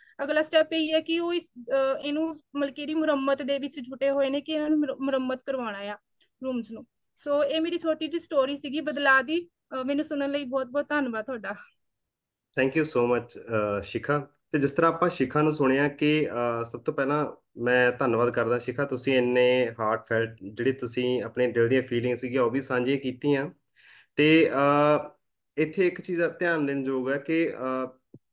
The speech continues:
Speaker 2: ਸਭ ਤੋਂ ਪਹਿਲਾਂ ਆਪਾਂ ਸੁਣਿਆ ਸੀ ਸਰਪੰਚ ਸਰ ਨੂੰ, ਤੇ ਸਰਪੰਚ ਸਰ ਨੇ ਆਪਣੇ ਲੈਵਲ ਦੇ ਉੱਤੇ ਜੋ ਜੋ ਇਨੀਸ਼ੀਏਟਿਵ ਲਏ ਸੀਗੇ ਉਹਨਾਂ ਬਾਰੇ ਜ਼ਿਕਰ ਕੀਤਾ ਸੀ। ਤੇ ਉਸ ਤੋਂ ਬਾਅਦ ਆਪਾਂ ਇੱਕ ਸਕੂਲ ਮੈਨੇਜਮੈਂਟ ਕਮੇਟੀ, ਜਾਣੀ ਕਿ ਸਕੂਲ ਪ੍ਰਬੰਧਕ ਕਮੇਟੀ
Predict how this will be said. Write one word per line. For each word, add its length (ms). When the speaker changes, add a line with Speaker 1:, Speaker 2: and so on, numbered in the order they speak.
Speaker 2:
ਸਭ 80
ਤੋਂ 140
ਪਹਿਲਾਂ 200
ਆਪਾਂ 140
ਸੁਣਿਆ 240
ਸੀ 160
ਸਰਪੰਚ 420
ਸਰ 180
ਨੂੰ, 260
ਤੇ 120
ਸਰਪੰਚ 380
ਸਰ 200
ਨੇ 380
ਆਪਣੇ 260
ਲੈਵਲ 280
ਦੇ 60
ਉੱਤੇ 160
ਜੋ 200
ਜੋ 200
ਇਨੀਸ਼ੀਏਟਿਵ 500
ਲਏ 100
ਸੀਗੇ 260
ਉਹਨਾਂ 240
ਬਾਰੇ 180
ਜ਼ਿਕਰ 280
ਕੀਤਾ 320
ਸੀ। 260
ਤੇ 180
ਉਸ 120
ਤੋਂ 140
ਬਾਅਦ 220
ਆਪਾਂ 220
ਇੱਕ 180
ਸਕੂਲ 400
ਮੈਨੇਜਮੈਂਟ 500
ਕਮੇਟੀ, 340
ਜਾਣੀ 160
ਕਿ 160
ਸਕੂਲ 320
ਪ੍ਰਬੰਧਕ 460
ਕਮੇਟੀ 460